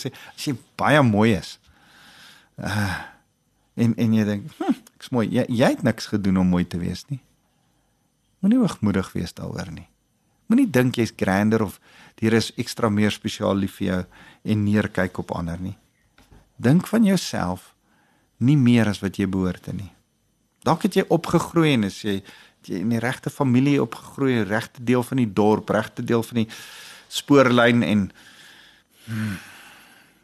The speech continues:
moenie van jouself meer dink as wat jy behoort te nie. Moet ook nie nou dat jy van jouself perspektief kry en agterkom wie jy is, op ander neerkyk nie.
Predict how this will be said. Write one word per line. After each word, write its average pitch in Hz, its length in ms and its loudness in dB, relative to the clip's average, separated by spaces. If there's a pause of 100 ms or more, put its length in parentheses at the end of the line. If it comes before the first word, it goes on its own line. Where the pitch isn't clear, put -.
(200)
moenie 151 280 4
van 175 160 -2
jouself 131 560 0
meer 104 380 0
dink 87 360 -4 (920)
as 104 240 -6
wat 95 160 -8
jy 95 120 -4
behoort 87 360 -8
te 82 120 -16
nie. - 160 -16 (920)
Moet 147 460 4
ook 185 240 4
nie 170 120 8
nou 110 300 6
dat 127 220 0
jy 110 100 4
van 113 240 0
jouself 165 800 0 (920)
perspektief - 720 0
kry - 200 -4 (280)
en 123 100 0
agterkom 131 560 -2
wie 101 100 0
jy 98 80 0 (140)
is, - 220 -12 (380)
op - 180 -14
ander 107 260 0
neerkyk 92 680 -6
nie. - 80 -18